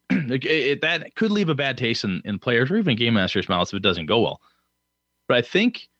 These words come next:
going in saying, "Look, we're gonna do something. I have an idea. It should run X amount of sessions," or whatever the case is.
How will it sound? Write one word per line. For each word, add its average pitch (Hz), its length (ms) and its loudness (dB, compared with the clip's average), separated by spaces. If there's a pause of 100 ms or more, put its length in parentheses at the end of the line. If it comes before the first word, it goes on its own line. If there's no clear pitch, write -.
(1120)
going 147 300 0
in 147 120 0
saying, 120 280 0
"Look, 131 340 -2
we're 131 180 0
gonna 175 120 0
do 175 160 2
something. 127 440 0
I 98 60 0
have 131 120 0
an 160 80 0
idea. 110 580 0 (560)
It - 120 -6
should - 320 0
run 131 220 2
X 117 220 0
amount 123 240 2
of 113 60 -2
sessions," 107 460 0
or 110 40 0
whatever 104 200 2
the 95 80 0
case 92 340 -2
is. 92 340 2